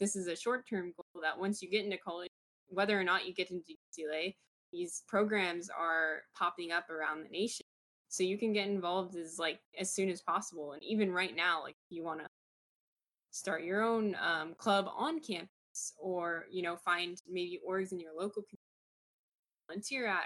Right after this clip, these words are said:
or attend events for, it's something that isn't far off, um, for them to be a part of and making them realize that, yo, like, maybe this is something that I can do rather than,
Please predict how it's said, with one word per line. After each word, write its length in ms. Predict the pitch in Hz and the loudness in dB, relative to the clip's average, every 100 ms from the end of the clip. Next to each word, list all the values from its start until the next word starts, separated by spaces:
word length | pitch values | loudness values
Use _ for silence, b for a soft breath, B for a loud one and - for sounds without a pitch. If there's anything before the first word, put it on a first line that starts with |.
| - | -2
or 100 | 170 | -6
attend 300 | - 220 233 | -4 -2 -2
events 240 | 247 277 _ - | -2 -8 _ -12
for, 220 | - - - _ _ _ - | -8 -8 -10 _ _ _ -4
it's 180 | 190 | -2
something 440 | - 262 254 247 233 | 0 -4 -2 -2 0
that 200 | 208 - - | 0 -2 0
isn't 280 | 208 190 180 _ _ | 2 2 -2 _ _
far 300 | 196 175 165 | 0 2 4
off, 220 | 160 170 - _ _ _ - | 4 4 0 _ _ _ -4
um, 440 | 185 156 - 139 - _ _ _ _ _ _ _ _ | 0 0 -2 -8 -14 _ _ _ _ _ _ _ _
for 160 | - 202 | 2 4
them 240 | 180 180 | 4 0
to 100 | 190 | -2
be 140 | 170 165 | -2 -4
a 60 | |
part 300 | - - 175 | -2 0 0
of 240 | 151 135 - | 0 -4 -4
and 140 | 175 | -4
making 340 | 170 165 170 | -2 -4 -6
them 80 | 165 - _ _ - | -8 -14 _ _ -8
realize 180 | 160 202 | -6 -6
that, 100 | 160 - _ _ _ - | -10 -16 _ _ _ -2
yo, 420 | 220 240 196 175 - - | 4 6 4 2 -6 0
like, 280 | 196 180 - _ _ _ | 2 2 0 _ _ _
maybe 720 | 190 185 208 214 214 214 196 - _ _ | -8 0 4 6 6 4 4 0 _ _
this 220 | 202 214 | 0 2
is 140 | 220 214 | 2 2
something 360 | 190 202 196 | 0 0 0
that 120 | 190 | 2
I 80 | 170 | 2
can 200 | 190 202 | 2 0
do 180 | 180 185 | 0 0
rather 280 | 175 170 | 2 2
than, 100 | 175 | 0